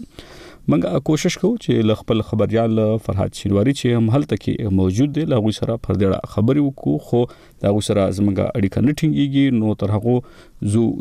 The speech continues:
یوې بلې موضوع ته. او هغه دا ده چې په کوټه کې د درې کسانو د وژلو د پیښې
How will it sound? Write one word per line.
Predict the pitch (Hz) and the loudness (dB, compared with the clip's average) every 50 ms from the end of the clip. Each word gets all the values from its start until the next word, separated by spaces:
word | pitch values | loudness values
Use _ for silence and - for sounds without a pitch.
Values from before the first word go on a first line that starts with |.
| 104 98 | 0 0
یوې | 95 90 87 90 - 95 98 113 | 2 2 2 2 0 0 0 0
بلې | 143 170 180 170 165 | 2 2 2 2 2
موضوع | 160 151 143 165 156 - | 0 0 0 0 0 0
ته. | 165 165 - - - - - - - - - - - | -2 -2 -4 -8 -18 -20 -20 -20 -20 -20 -10 -4 -2
او | - 123 | 0 0
هغه | 123 143 156 160 | 2 2 2 2
دا | 165 165 160 | 2 2 2
ده | 160 175 175 - | 0 0 -2 -2
چې | - 139 135 127 - - | 0 0 0 0 0 0
په | 127 123 123 123 120 - - | 2 4 4 2 2 0 -2
کوټه | 151 135 135 120 - | -2 0 -2 -4 -2
کې | - 143 180 196 165 127 | -2 -2 -2 0 0 2
د | 117 117 117 113 113 107 107 104 | 2 4 4 4 2 2 0 0
درې | 113 127 131 127 123 - 113 | 0 2 2 0 0 -2 -2
کسانو | 104 - - 123 123 120 117 107 104 | -2 0 0 0 2 2 0 2 2
د | 107 104 104 101 101 | 2 4 4 4 2
وژلو | 101 95 101 127 135 139 127 117 | 2 2 2 0 2 2 0 2
د | 110 104 101 - - | 0 0 0 0 0
پیښې | 131 139 135 - - | 0 0 0 -2 -4